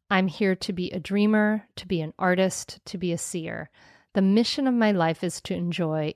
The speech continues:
every single moment of my life." Isn't that beautiful? I love that. So I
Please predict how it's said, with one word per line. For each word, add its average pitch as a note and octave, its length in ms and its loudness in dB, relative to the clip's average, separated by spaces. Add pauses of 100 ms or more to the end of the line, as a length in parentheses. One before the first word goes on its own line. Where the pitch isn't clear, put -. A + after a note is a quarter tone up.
(120)
every F#3+ 260 2
single E3+ 280 0
moment D#3 300 -4
of D3 60 -10
my D#3 140 -4
life." - 480 -10 (1300)
Isn't - 220 -8
that A3+ 100 -6
beautiful? G#3+ 640 2 (720)
I G3 100 0
love E3+ 240 0
that. - 300 -12
So - 180 -2 (100)
I B3+ 440 2